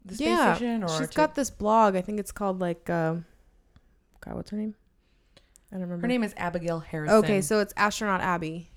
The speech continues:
Speaker 2: is the blog. Um, but she's being mentored by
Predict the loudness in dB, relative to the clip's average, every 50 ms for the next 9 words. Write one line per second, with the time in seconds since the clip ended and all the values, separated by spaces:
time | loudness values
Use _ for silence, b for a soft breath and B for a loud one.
0 | -18 -10 -8 -6 -6 -4 -4 -2 0 2 2 2 2 0 -2 -6 -12 -20 _ _
1 | -8 -6 -4 -2 -2 -2 -4 -4 -6 -6 -6 -6 -6 -6 -6 -8 -10 -8 -6 -4
2 | -4 -4 -4 -4 -4 -6 -6 -8 -4 -4 -2 -2 -2 -4 -4 -2 -2 0 -2 -2
3 | -4 -6 -8